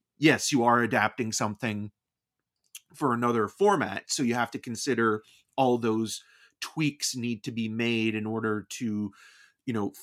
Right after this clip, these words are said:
fit it within the realm of a movie or a T V show. And I think with The Last of Us, again, it's, it's a show,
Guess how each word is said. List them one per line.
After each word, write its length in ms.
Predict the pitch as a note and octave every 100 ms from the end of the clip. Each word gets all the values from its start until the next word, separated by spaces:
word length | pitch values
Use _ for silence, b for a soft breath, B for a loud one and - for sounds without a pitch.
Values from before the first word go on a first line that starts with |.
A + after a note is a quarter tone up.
| -
fit 140 | C#3
it 100 | B2
within 580 | B2 A#2 B2 A#2 A2+ G#2+
the 100 | A2+
realm 560 | G#2+ A2+ A2 G#2+ G#2 G2+
of 440 | A2 G2+ G2 G2 _ -
a 80 | A2
movie 480 | C3 F3+ A#2+ G2 -
or 180 | G#2 G2
a 60 |
T 280 | - A#2 G#2+
V 200 | D3 F3
show. 460 | - C#3+ F#2+ - -
And 280 | B2 A2 G#2
I 60 |
think 180 | A#2 C3
with 100 | B2+
The 100 | B2+
Last 420 | A2 A#2 B2+ -
of 100 | A#2
Us, 180 | A2 G#2
again, 480 | - G#2+ B2+ A2+ G2+ -
it's, 380 | A2 - - _ _ _
it's 180 | C#3+ C#3+
a 40 | C3
show, 560 | - F#3+ G3+ F#3+ F3+